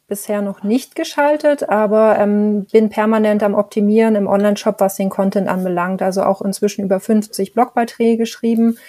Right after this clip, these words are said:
die sozusagen auch, ähm, ja, weiter ausgeweitet werden.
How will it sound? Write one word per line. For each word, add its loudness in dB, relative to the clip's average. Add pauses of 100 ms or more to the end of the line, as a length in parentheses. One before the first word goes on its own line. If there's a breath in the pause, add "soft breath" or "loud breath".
(280 loud breath)
die 0
sozusagen -2
auch, 0
ähm, -2
ja, -4
weiter -4
ausgeweitet -2
werden. -2